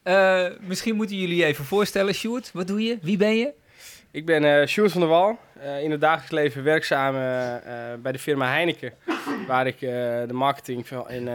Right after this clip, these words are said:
Speaker 2: in horeca van een aantal van onze speciaalbieren doe.
Speaker 1: En jij
Speaker 2: Eh,
Speaker 1: dacht, "Ik zet speciaal voor deze podcast een fietshelm op."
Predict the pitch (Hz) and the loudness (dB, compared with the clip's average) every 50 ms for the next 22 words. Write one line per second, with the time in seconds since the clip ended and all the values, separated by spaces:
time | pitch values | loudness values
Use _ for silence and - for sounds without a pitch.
0 | 120 - 135 139 135 135 156 170 165 160 - 143 135 127 131 135 123 127 135 131 | -8 -6 -4 -2 2 2 4 2 2 2 0 0 0 0 -2 -4 -4 -4 -4 -4
1 | 131 - - 127 120 113 - 127 113 113 113 - - - - - 170 175 196 185 | -6 -8 -8 -8 -8 -8 -8 -8 -8 -8 -10 -10 -12 -8 -4 -2 0 0 0 0
2 | 175 165 156 151 143 156 156 - _ _ _ - - - - - - - - - | -2 -4 -4 -4 -6 -8 -10 -10 _ _ _ -20 -20 -20 -20 -20 -20 -20 -20 -20
3 | _ _ - - 135 147 160 - 127 170 160 120 - 190 139 - 175 160 - - | _ _ -10 -6 -2 0 2 4 4 4 2 2 -2 -8 -6 -2 -2 -4 -4 -6
4 | - - - - 170 151 - 180 170 170 165 - 170 151 151 147 131 135 - 165 | -14 -12 -6 -2 -2 0 2 2 2 2 0 -2 -2 -2 -2 -2 -2 -4 -6 -6
5 | 156 - - 139 135 127 - 131 127 - - 151 123 - 117 104 110 104 117 113 | -6 -2 -2 -2 -2 -2 -4 -12 -12 -12 -12 -12 -10 -8 -8 -8 -8 -6 -6 -8
6 | 107 - _ | -8 -10 _